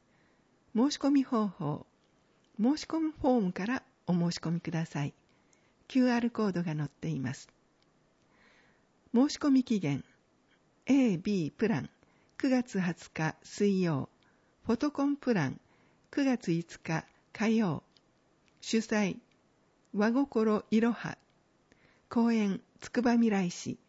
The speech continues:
この事業は、つくばみらい市市民活動支援事業補助金を活用しています。問い合わせ、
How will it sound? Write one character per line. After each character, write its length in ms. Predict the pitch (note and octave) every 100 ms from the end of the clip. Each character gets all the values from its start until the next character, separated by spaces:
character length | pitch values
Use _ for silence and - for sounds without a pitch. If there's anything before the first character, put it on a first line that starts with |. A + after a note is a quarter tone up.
| _ _ _ _ _ _ _ _ _ _ _ _ _ _
こ 120 | - B3
の 120 | D4
事 160 | D4+
業 280 | D4 A#3+ E3
は、 200 | D3+ C#3+ - _ - _
つ 100 | -
く 140 | - C#4+
ば 140 | C#4
み 140 | C4
ら 140 | B3 A3+
い 80 | A3+
市 320 | - D#3 - - -
市 240 | - - C#4+
民 240 | C4 F#3+
活 340 | - F#3 - A3+
動 220 | A#3+ A3+
支 260 | - - A#3
援 200 | B3+ C4
事 180 | A#3+
業 220 | G#3+ F3+ D3+
補 180 | -
助 160 | F#3 C4
金 300 | - A#3+ A#3+
を 180 | F#3+ - -
活 320 | F3+ - G#3
用 120 | F3+
し 80 | F3
て 120 | D#3
い 100 | D#3
ま 140 | C#3 D#3
す。 140 | - _ _ _ _ _ _ _ _ _ _ _ _ _
問 180 | - A#3+
い 60 | A#3
合 80 | A3+
わ 80 |
せ、 260 | G#3 F3+